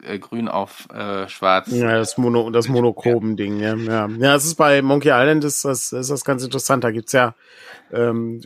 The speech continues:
Speaker 2: wirklich verschiedenste Varianten, äh, und die, äh, also gerade so diese, diese ganz alten Sachen, was da trotzdem noch aus dem P-C-Speaker rausgeholt wird, ist beeindruckend. Also da ist Michael Land, der die Musik gemacht hat, ist wirklich,
Speaker 1: Ja.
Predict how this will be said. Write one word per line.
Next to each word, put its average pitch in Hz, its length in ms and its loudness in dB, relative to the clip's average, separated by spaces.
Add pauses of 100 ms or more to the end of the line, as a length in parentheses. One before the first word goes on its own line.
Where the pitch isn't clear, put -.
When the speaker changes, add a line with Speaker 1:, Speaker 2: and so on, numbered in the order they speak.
Speaker 2:
wirklich 120 400 -6
verschiedenste 123 680 0
Varianten, 123 800 2 (100)
äh, 127 140 -4
und 123 680 -6 (140)
die, 120 340 -4
äh, 113 560 -2
also 113 260 -8
gerade 127 300 0
so 123 100 0
diese, 117 400 0
diese 117 200 -4
ganz 131 220 2
alten 147 280 2
Sachen, 147 300 2 (360)
was 127 160 0
da 139 100 4
trotzdem 175 320 0
noch 156 140 4
aus 139 120 2
dem 131 120 2
P-C-Speaker 135 640 0
rausgeholt 131 420 0
wird, 127 140 2
ist 120 140 -4
beeindruckend. 104 680 -2
Also 113 160 -4
da 113 160 2
ist 117 140 -2
Michael 120 280 2
Land, 131 220 4
der 120 80 0
die 113 80 -4
Musik 117 280 -4
gemacht 120 260 -4
hat, 110 80 -2
ist 104 120 -6
wirklich, 104 460 -6
Speaker 1:
Ja. 226 80 -12